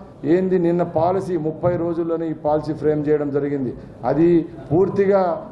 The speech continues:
సిద్ధం కాలేదు కాబట్టి రాబోయే కాలంలో కూడా ప్రజలకు ఏది మంచి జరిగితే ఆ పథకాన్ని ప్రజల దృష్టికి, అలాగే ప్రజల వద్దకు తీసుకొని పోయేదానికి ఈ ప్రభుత్వం సిద్ధంగా ఉంటుంది. మేము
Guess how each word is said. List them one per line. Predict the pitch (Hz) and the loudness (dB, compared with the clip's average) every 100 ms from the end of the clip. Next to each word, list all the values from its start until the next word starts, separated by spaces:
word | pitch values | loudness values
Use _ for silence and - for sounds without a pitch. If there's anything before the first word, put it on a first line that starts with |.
| - | -6
సిద్ధం | 151 180 202 185 | -2 0 0 2
కాలేదు | 175 185 180 | 0 0 -2
కాబట్టి | 160 165 156 156 156 147 - - - | -2 0 0 -2 -4 -6 -10 -12 -2
రాబోయే | 139 165 180 175 165 | 0 2 2 2 0
కాలంలో | 156 160 160 156 156 | 0 0 0 2 2
కూడా | 151 156 143 - - - | 2 0 -2 -6 -10 -2
ప్రజలకు | 147 156 214 214 180 | 0 2 2 0 2
ఏది | 175 196 | 2 2
మంచి | 196 190 175 | 2 0 -2
జరిగితే | 165 170 165 156 151 139 - - 135 | -2 2 2 2 -2 -2 -6 -8 -2
ఆ | 151 156 151 | 0 0 0
పథకాన్ని | 151 151 170 165 156 | 0 0 0 0 -2
ప్రజల | 151 147 160 | 0 0 0
దృష్టికి, | 147 156 160 143 170 | -2 -4 -6 0 2
అలాగే | 143 147 156 | 2 2 2
ప్రజల | 147 143 160 160 | 2 0 0 0
వద్దకు | 156 139 | 0 -4
తీసుకొని | 139 156 - 160 151 | -4 -4 0 0 2
పోయేదానికి | 143 147 139 139 139 | 2 0 0 -2 -4
ఈ | 139 | -4
ప్రభుత్వం | 139 139 135 147 | -2 -2 -2 -4
సిద్ధంగా | - 127 117 151 151 | -4 -4 0 2 2
ఉంటుంది. | 147 135 151 139 - - - - 120 | 0 0 -2 -2 -6 -14 -18 -6 0
మేము | 160 190 185 170 | 2 0 -2 -4